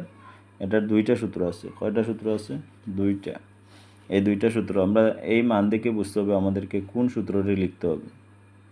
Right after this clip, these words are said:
একটা আছে a মাইনাস b হোল স্কয়ার প্লাস টু এ বি, একটা আছে a প্লাস b হোল স্কয়ার মাইনাস টু। তাহলে আমরা যেহেতু মাইনাসের মান দেওয়া রয়েছে, আমরা লিখব a মাইনাস b হোল স্কয়ার প্লাস টু এ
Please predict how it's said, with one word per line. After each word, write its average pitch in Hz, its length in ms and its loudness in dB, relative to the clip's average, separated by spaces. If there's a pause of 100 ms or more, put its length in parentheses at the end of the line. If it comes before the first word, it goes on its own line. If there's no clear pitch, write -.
(240)
একটা 95 260 -2
আছে 107 120 0 (100)
a - 60 4
মাইনাস 110 320 4
b - 100 -2
হোল 98 160 4
স্কয়ার 107 260 2
প্লাস 104 180 2 (100)
টু - 140 -4
এ - 80 2
বি, 104 60 0 (100)
একটা 101 200 -6
আছে 98 200 -4
a - 80 -8
প্লাস 110 220 -2
b 110 120 -8
হোল 98 140 -2
স্কয়ার 107 260 -4
মাইনাস 95 280 -2 (100)
টু। - 80 -20 (300)
তাহলে 92 240 -2
আমরা 101 220 2
যেহেতু 107 240 2 (120)
মাইনাসের 110 500 2
মান 98 200 2
দেওয়া 95 240 4
রয়েছে, 92 280 0 (600)
আমরা 90 160 0 (100)
লিখব 98 220 0 (760)
a 107 40 2 (120)
মাইনাস 110 320 2 (120)
b - 20 -6 (160)
হোল 95 120 2 (100)
স্কয়ার 98 320 2 (720)
প্লাস 90 300 2 (160)
টু 123 140 0 (1040)
এ - 20 4